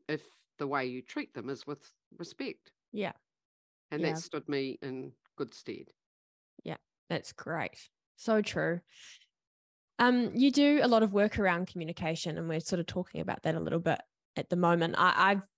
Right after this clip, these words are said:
Speaker 2: been in a session with you before with the Icehouse team where we got some big pieces of paper and we're
Speaker 1: <laughs>
Speaker 2: drawing what, you know, we thought the other person was trying to direct us, and it was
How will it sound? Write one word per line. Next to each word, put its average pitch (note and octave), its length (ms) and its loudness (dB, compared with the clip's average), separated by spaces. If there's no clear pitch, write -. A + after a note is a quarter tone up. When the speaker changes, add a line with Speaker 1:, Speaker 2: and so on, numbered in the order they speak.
Speaker 2:
been F3+ 240 2
in F3 120 2
a F3+ 80 -2
session G3+ 360 0
with F#3 160 -4
you E3+ 100 0
before A#3+ 380 4
with A3+ 120 2
the F#3+ 120 0
Icehouse F#3 380 -4
team A3+ 380 -2
where G3 120 0
we F3+ 80 -4
got F#3 200 -4
some F#3 180 -6
big G3 240 -4
pieces G3+ 340 -4
of F3 100 -4
paper G#3 640 0
and E3+ 200 -4
we're G3 200 2
Speaker 1:
<laughs> - 0 -
Speaker 2:
drawing A#3 680 6
what, G#3 320 2
you A#3 80 -2
know, G#3 140 -2
we A3+ 120 -6
thought B3 400 -2
the A#3+ 100 -4
other A3+ 200 -6
person A#3 420 -4
was G#3 180 -4
trying B3 200 0
to A#3+ 60 2
direct G#3 420 0
us, A#3 220 2
and G3+ 100 -2
it C#3+ 80 -4
was G3 340 -4